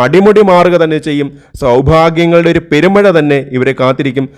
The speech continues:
സർവ്വതും മംഗളകരമായി ഭവിക്കും എന്നുള്ളതാണ്. നിങ്ങളുടെ ജീവിതത്തിലേക്ക് സൗഭാഗ്യങ്ങളുടെ ദിവസങ്ങൾ കടന്നു വരാൻ പോവുകയാണ്.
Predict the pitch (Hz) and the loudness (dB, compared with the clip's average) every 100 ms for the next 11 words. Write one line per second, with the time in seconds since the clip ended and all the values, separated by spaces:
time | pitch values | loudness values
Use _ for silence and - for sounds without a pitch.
0 | _ - 117 120 143 151 151 147 117 117 | _ -4 0 0 2 2 0 -4 -2 0
1 | 127 156 147 139 135 131 120 120 127 123 | 0 2 2 2 2 0 0 0 0 -2
2 | 120 120 120 113 113 117 90 - 110 117 | -4 -2 0 2 2 0 -2 -8 -6 -4
3 | 117 117 120 127 123 120 120 123 120 107 | -4 -6 -6 -6 -4 -4 -4 -8 -2 0
4 | 117 120 135 160 170 175 170 143 117 113 | 0 0 0 0 -2 -4 -2 -4 -6 -10
5 | 107 120 123 117 113 101 113 120 120 117 | -8 -6 -6 -8 -4 -4 -2 -2 -2 -4
6 | 110 110 110 104 104 | -6 -6 -4 -4 -4